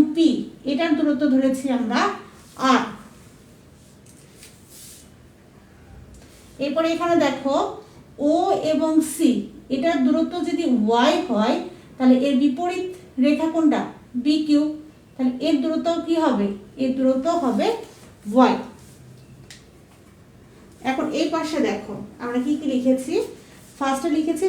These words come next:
ব্যাসার্ধিক দূরত্ব বা রেডিয়াল ডিসটেন্স। তাহলে এই যে এখানে আমরা ও এবং পি বা পি এবং ও এর মধ্যকার যে দূরত্ব আর ধরেছি, এই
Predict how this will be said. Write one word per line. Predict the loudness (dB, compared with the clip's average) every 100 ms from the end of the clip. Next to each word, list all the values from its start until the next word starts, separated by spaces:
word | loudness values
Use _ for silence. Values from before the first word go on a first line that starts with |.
| 0
ব্যাসার্ধিক | 0 0 -2 0 2 0 0
দূরত্ব | 0 0 0 0 2
বা | 2 2 -2 -8 -20 -16 -2 4
রেডিয়াল | 6 4 4 2
ডিসটেন্স। | 2 0 0 2 2 -2 -8 -18 -20 -20 -20 -20 -20 -20 -20 -20 -20 -20 -20 -20 -20 -20 -20 -20 -20 -20 -14 -4
তাহলে | -2 0 2
এই | 2
যে | 4
এখানে | 4 4 4
আমরা | 2 2 2
ও | 4 2 0 0
এবং | 0 2 2 0 0
পি | 2 4 2 0 -12 -20 -20 -20 -4 2
বা | 2 0 -2
পি | 2 2 4 2
এবং | 2 2 2 4
ও | 4 2 -4 -2
এর | 2 6
মধ্যকার | 6 6 4 0 0 2
যে | 2
দূরত্ব | 2 2 0 0 -2 0 2
আর | 4 4
ধরেছি, | 4 2 0 -2 -2 -6 -18 -2
এই | 2